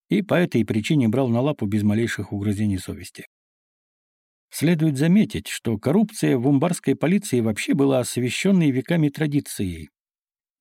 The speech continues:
Полицейский или таможенник, не берущий взяток, вызывал опасливое недоумение не только у сослуживцев и начальства, но и у честных обывателей. «Не,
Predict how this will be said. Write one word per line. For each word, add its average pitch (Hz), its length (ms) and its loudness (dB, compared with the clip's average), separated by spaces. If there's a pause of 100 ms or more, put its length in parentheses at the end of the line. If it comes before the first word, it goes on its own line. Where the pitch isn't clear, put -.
(120)
Полицейский 139 680 2
или 123 140 2
таможенник, 120 640 0
не 127 100 2
берущий 127 400 0
взяток, 120 400 -4 (340)
вызывал 135 440 2
опасливое 123 560 -2
недоумение 123 500 2
не 120 160 0
только 160 240 -2
у 113 140 0
сослуживцев 113 720 -4
и 117 80 -2
начальства, 107 600 -2 (540)
но 143 180 4
и 135 80 6
у 135 140 4
честных 135 400 -2
обывателей. 117 640 0 (640)
«Не, 294 260 0